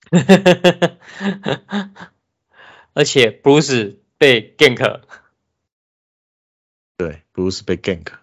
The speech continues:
Speaker 1: 对，Bruce 岳母竟然在晚上十点跑到他们家去了，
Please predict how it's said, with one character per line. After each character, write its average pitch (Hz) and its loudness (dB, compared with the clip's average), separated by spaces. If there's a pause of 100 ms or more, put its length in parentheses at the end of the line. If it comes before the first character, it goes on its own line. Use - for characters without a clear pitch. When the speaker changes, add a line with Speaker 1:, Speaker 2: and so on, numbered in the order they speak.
(200)
Speaker 1:
对， 117 -2
Bruce 127 -2
岳 135 2
母 110 -2
竟 131 -2
然 113 0
在 120 2
晚 107 -4
上 139 -4
十 117 -10
点 104 -4
跑 107 2
到 117 2
他 123 -2
们 110 -12
家 107 0
去 107 -10
了， - -20